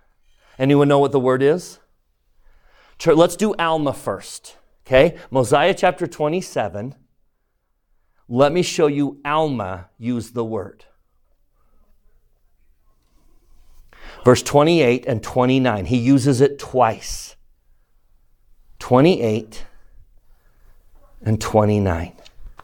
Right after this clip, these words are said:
Watch for the word. "Nevertheless, after waiting through much tribulation, repenting nigh unto death, the Lord in his infinite mercy saw fit to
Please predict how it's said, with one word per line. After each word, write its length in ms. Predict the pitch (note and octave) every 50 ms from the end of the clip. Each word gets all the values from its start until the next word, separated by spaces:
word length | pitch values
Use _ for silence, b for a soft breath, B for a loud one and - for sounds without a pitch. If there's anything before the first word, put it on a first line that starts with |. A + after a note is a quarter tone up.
| - - - - - - - _ - _ _ - - - - - - - _ _ _ _ _ _ _ _ - _ _ _ _ _ b b b b b b b
Watch 320 | G#2+ A#2 A#2+ C#3 - -
for 160 | - - C#3
the 100 | B2 B2+
word. 380 | A#2+ A2 G#2 G2+ - - - - - - - - - - _ - B B B B B B B B
"Nevertheless, 720 | A#2 G#2+ A2 A#2 B2+ C#3+ E3 D3+ C#3+ C3 B2+ B2+ C3 -
after 280 | D3 B2+ G#2+ - A#2+ A2+
waiting 360 | G2+ G#2 A#2 A#2+ B2+ C3+ C3+
through 200 | - - B2 A#2
much 280 | A2+ A2+ B2 A#2+ - -
tribulation, 680 | - D3 B2+ C3 C#3+ C3+ A2+ G2+ G2 F#2+ - A#2 A2
repenting 720 | G#2+ A2+ G#2+ - - - B2 A#2+ A#2 - C3+ A#2+ A#2 A2+
nigh 300 | A2 A2+ A2+ A#2+ B2+ C3+
unto 260 | C#3+ D3 D3 - F3+
death, 600 | D#3+ A#2 A#2 G#2 F#2 F#2+ G#2 G#2 - - - - - - b b b b b b b b b b b b
the 160 | b B2 A#2 A2+
Lord 680 | G#2+ A2 A2+ A2+ A#2+ B2 C3 C#3 D3+ E3 F3+ F#3+ F3 F3+ - -
in 180 | C#3 C3+ C3
his 360 | A2+ F#2+ A#2 A#2 A2 F#2 G#2+ - -
infinite 560 | B2 C3 C#3 C3 - - C#3 C3+ C#3+ - -
mercy 680 | A#2 A2+ A2 G#2+ - - - - G#2+ G#2 G#2 G2+ F#2
saw 580 | F2 - - - - B2+ B2 C#3+ D3 D#3+ E3 D3+
fit 600 | - - - - C3+ C3+ D3 - - - - -
to 680 | - - - C3 B2 A#2 A#2 A#2 A#2 A#2 B2 A#2+ G2+ -